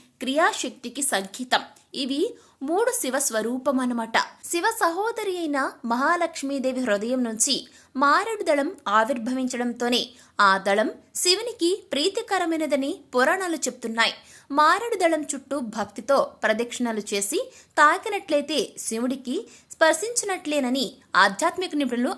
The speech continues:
అంటున్నారు. అంతేకాకుండా రోహిణి నక్షత్రం రోజున మారేడు చెట్టు కింద పూజ చేస్తే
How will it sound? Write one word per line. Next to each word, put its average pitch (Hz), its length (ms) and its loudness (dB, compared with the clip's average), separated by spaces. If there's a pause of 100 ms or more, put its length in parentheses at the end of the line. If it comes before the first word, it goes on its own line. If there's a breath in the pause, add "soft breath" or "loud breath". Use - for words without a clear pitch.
(100)
అంటున్నారు. 196 500 -2 (360 loud breath)
అంతేకాకుండా 214 680 0 (420 loud breath)
రోహిణి 370 380 2
నక్షత్రం 247 460 -6
రోజున 220 320 0 (360)
మారేడు 277 440 2
చెట్టు 240 300 -4
కింద 214 180 -4 (100)
పూజ 202 160 -4 (120)
చేస్తే 202 280 -4